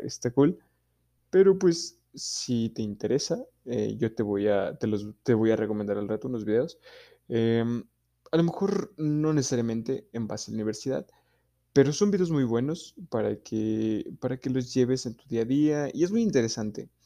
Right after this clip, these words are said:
porque es año nuevo. Feliz año nuevo, por cierto. <laughs> Y, pues, se supone que todos los años empezamos con toda la pila, pero los primeros tres meses, es más, al primer mes otra vez para abajo.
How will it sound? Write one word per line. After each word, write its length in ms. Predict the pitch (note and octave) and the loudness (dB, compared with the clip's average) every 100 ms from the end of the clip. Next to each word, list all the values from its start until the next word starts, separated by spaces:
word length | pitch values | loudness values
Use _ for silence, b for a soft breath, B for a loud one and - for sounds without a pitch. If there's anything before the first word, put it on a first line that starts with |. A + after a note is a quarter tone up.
| B B B | B B B
porque 280 | - A#2 - | -6 -4 -2
es 120 | A2 | -4
año 180 | B2 A#2 | -2 0
nuevo. 440 | B2 E3 G3 B3+ - _ _ _ - _ | 2 0 0 -4 -10 _ _ _ -20 _
Feliz 300 | A#2 A2+ A2 | 2 2 2
año 160 | A2+ G#2+ | -2 0
nuevo, 240 | A2 B2+ | -2 -2
por 140 | A#2+ | -6
cierto. 420 | A#2+ B2 B2 E3+ - _ | -4 -4 -4 -8 -12 _
<laughs> 920 | - C3+ - - _ E3 G3+ F#3+ D3+ | -10 -10 -8 -12 _ -10 -8 -12 -10
Y, 960 | - A#2 A#2 A#2 A#2 A2+ A2+ A2 G#2+ D#2+ - | -2 0 2 0 0 0 0 0 -2 -4 -2
pues, 240 | B2+ B2 | -2 -2
se 120 | - B2+ | -2 -2
supone 340 | C3 E3 E3+ | 0 0 -2
que 100 | A2+ | -4
todos 260 | - B2+ A#2+ | -2 0 0
los 100 | A2+ | -2
años 180 | A#2 A#2 | -4 -6
empezamos 340 | G#2 A2 A2+ | -6 -6 -6
con 160 | G#2 G#2 | -8 -6
toda 120 | A2 | -4
la 160 | G2+ - | -4 2
pila, 300 | C3+ F3 - _ _ _ _ _ _ _ _ | 4 4 -2 _ _ _ _ _ _ _ _
pero 280 | A2 G2+ G2 | 4 4 2
los 160 | G2+ | 0
primeros 340 | - G#2+ A#2+ A2+ | -4 -2 0 -2
tres 220 | - A2+ | -2 -2
meses, 460 | A2 A2 - C3 - | 0 -2 -2 -4 -2
es 120 | A#2 | 0
más, 200 | A2 G#2 | 0 -2
al 140 | G2+ F#2+ | -4 -4
primer 340 | G#2 G#2+ A2 | -4 -2 -2
mes 280 | G#2+ G#2+ - | -2 -6 -6
otra 240 | G2+ G#2 | -10 -6
vez 240 | G#2 A2+ A2+ | -2 -2 -2
para 340 | - G2+ F2+ | 4 4 6
abajo. 540 | E2+ E2+ - - - | 4 2 0 -6 -14